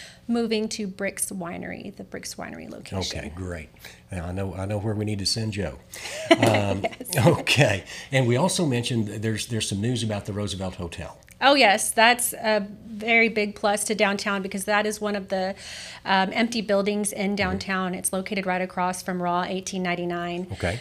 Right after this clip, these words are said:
Speaker 1: Um, it's been sitting empty for quite some time, um, and a Overland Property Group, a group out of Kansas, has purchased the property, and they are going to start construction. It's expected to start February twenty twenty-four.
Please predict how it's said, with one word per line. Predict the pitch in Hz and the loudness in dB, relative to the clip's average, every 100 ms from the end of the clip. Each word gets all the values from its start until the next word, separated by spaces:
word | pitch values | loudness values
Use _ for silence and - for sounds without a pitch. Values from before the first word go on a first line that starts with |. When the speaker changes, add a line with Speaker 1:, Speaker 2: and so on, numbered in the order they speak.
| - | -6
Speaker 1:
Um, | 175 175 202 | -2 -2 0
it's | 196 | -2
been | - 196 | 0 0
sitting | - 202 196 | 0 -2 -2
empty | 190 190 190 | -4 -4 -4
for | 196 | -4
quite | 190 202 185 - | 0 2 2 2
some | 226 214 | 0 0
time, | 214 202 185 185 185 196 - - | -2 -2 -2 0 -2 -4 -8 -4
um, | 180 180 185 | -2 -2 -4
and | 208 180 180 - - - | -4 -2 -2 -6 -16 -4
a | 202 185 196 196 - - - - - - - | 0 0 -2 -4 -16 -20 -20 -20 -20 -20 -4
Overland | 226 220 233 196 220 | -2 0 0 0 0
Property | 226 208 185 | 0 0 -4
Group, | 180 180 180 | -4 -6 -6
a | |
group | 185 202 196 | -6 -6 -2
out | 190 196 | -2 -2
of | 196 - - - | -6 -16 -20 -18
Kansas, | - 208 175 160 165 190 - - - - - - | -4 -2 -2 -4 -6 -2 -2 -4 -12 -16 -16 -2
has | 196 185 | -2 0
purchased | - 226 240 - | 2 2 2 -4
the | 247 | -2
property, | 233 190 190 190 208 233 | 0 -2 -2 -6 -6 -4
and | 196 190 | -2 -2
they | 185 | 0
are | 190 190 | 0 -2
going | 202 202 196 | -2 -4 -4
to | 196 202 190 190 | -4 -4 -2 -4
start | - 185 - | -2 -2 -2
construction. | 208 - 190 185 214 | -6 -4 -4 -4 -6
It's | 190 - | -6 -10
expected | - - 190 196 | -12 -6 -4 -4
to | 190 | -6
start | - 190 - | -2 -2 0
February | 196 208 196 202 | -2 0 0 0
twenty | - 190 208 | -2 -2 -4
twenty-four. | - 190 190 190 175 190 302 | -2 -2 -2 -4 -2 0 -2